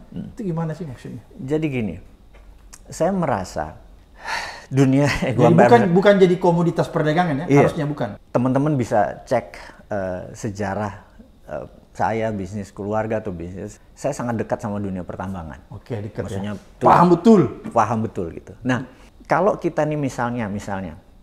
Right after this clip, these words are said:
Speaker 1: saya punya tambang emas misalnya.
Speaker 2: Oke, ini kita bicara, kita kaitkan ya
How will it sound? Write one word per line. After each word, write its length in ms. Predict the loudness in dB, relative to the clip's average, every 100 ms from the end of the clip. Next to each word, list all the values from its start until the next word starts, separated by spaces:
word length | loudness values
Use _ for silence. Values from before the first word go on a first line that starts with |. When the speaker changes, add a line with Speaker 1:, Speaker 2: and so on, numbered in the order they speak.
| -20
Speaker 1:
saya 320 | -10 -4 -2
punya 280 | -2 -4 -4
tambang 260 | -2 -4 -2
emas 320 | -4 -4 -8
misalnya. 300 | -12 -8 -4 -4
Speaker 2:
Oke, 260 | -6 -10 -2
ini 220 | 0 0
kita 240 | -2 0
bicara, 640 | 0 2 2 4 4 2 -2 -12 -20 -20 -20 -20 -12
kita 260 | -4 -2
kaitkan 460 | 2 2 2 0 -2
ya 120 | -4